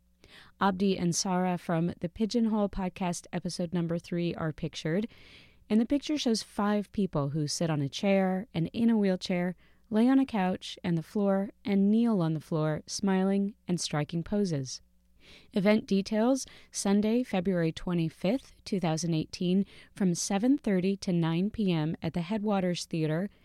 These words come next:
at fifty-five Northeast Farragut Street, number nine in Portland. You can R S V P on Facebook at Disability Art and Culture Project.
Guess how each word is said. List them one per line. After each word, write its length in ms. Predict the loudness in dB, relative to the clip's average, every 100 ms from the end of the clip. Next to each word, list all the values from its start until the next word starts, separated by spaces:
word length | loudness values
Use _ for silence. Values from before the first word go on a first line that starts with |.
| -20 -14 -4
at 180 | -4 -4
fifty-five 800 | -4 -2 -2 -2 0 0 0 -2 0
Northeast 580 | 2 2 0 -2 -4
Farragut 480 | -2 2 2 0 -2
Street, 360 | -4 -4 -4 -2
number 260 | -2 0
nine 380 | 0 0 0 -2 -4
in 120 | -4
Portland. 560 | -2 -2 -2 -4 -4 -10 _ _ _ _ -20 -16 -4
You 100 | -2
can 180 | 0 0
R 220 | -2 0 2
S 220 | 0 0
V 160 | 0
P 240 | 0 0 2
on 180 | 2 0
Facebook 540 | 0 -2 -2 -4 -4 -6
at 180 | -6 -6
Disability 720 | -6 -2 -2 -2 0 0 -2 -2
Art 240 | -4 -4 -6
and 160 | -6 -4
Culture 320 | -6 -4 -4
Project. 560 | -4 -4 -4 -8 -10